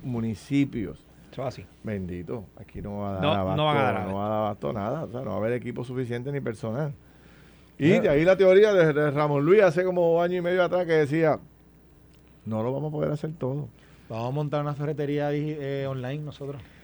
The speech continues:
Speaker 2: Bueno,
Speaker 1: Sí.
Speaker 2: pero fíjate el problema de
Speaker 3: <laughs> No.
Speaker 2: que habíamos, que, que Ferdinand lo ha traído en muchas ocasiones, el problema del impuesto, ¿verdad?, que tenemos so-, eh, sobre el inventario.
Speaker 1: También.
Speaker 2: Tuviéramos más inventario, pudiéramos tener,
Speaker 1: Exacto.
Speaker 2: ¿verdad?
Speaker 1: Buen punto.
Speaker 2: Eh,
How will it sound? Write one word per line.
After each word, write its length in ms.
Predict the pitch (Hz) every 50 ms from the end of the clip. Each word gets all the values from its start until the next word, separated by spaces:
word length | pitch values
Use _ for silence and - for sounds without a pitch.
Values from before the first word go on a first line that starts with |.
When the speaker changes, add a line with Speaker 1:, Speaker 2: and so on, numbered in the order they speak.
| - - -
Speaker 2:
Bueno, 240 | 120 120 185 202
Speaker 1:
Sí. 60 | 196 -
Speaker 2:
pero 180 | 135 117 117 113
fíjate 300 | 123 127 127 135 135 143
el 60 | 139
problema 500 | 143 147 147 147 151 151 - 269 214 151
de 280 | 139 131 135 131 127 127
Speaker 3:
<laughs> 20 | 107
No. 140 | 95 85
Speaker 2:
que 80 | 78 131
habíamos, 380 | 123 120 120 123 131 143 147 147
que, 220 | - - 135 135 -
que 120 | - 135 113
Ferdinand 320 | 120 123 120 120 120 123
lo 60 | 127 135
ha 40 |
traído 360 | 131 135 131 127 127 131 135 135
en 60 | 131
muchas 340 | 131 120 123 123 - 127 120
ocasiones, 500 | 120 123 127 139 - 131 120 123 139 226
el 40 | 285
problema 500 | 196 - 110 107 104 107 117 123 135 131 - - - - - - -
del 280 | 120 117 117 120 117 120
impuesto, 720 | 113 110 - 117 117 113 107 - - - 139 131 143 160
¿verdad?, 320 | 151 123 113 117 139 170
que 140 | 165 151 131
tenemos 480 | 120 117 113 120 139 156 147 139 127 131 - -
so-, 220 | - 135 123 - -
eh, 100 | 131 117
sobre 460 | - - 139 127 127 135 143 147 147 -
el 120 | - 131 135
inventario. 580 | 131 127 127 123 120 113 120 156 208 175 135 -
Speaker 1:
También. 520 | - - 85 85 85 87 90 95 107 120 147
Speaker 2:
Tuviéramos 480 | 113 110 110 117 127 139 147 156 156
más 160 | 151 151 151
inventario, 580 | 156 160 151 156 156 143 160 160 175 180 175 156
pudiéramos 440 | 127 123 117 113 123 131 139 135 -
tener, 260 | - 131 127 139 147
Speaker 1:
Exacto. 160 | 131 120 107 107
Speaker 2:
¿verdad? 220 | 117 139 175 170 156 139 - - - 80
Speaker 1:
Buen 140 | 87 92
punto. 320 | 87 - 123 147 151 175 135 110
Speaker 2:
Eh, 400 | 110 101 101 101 - - -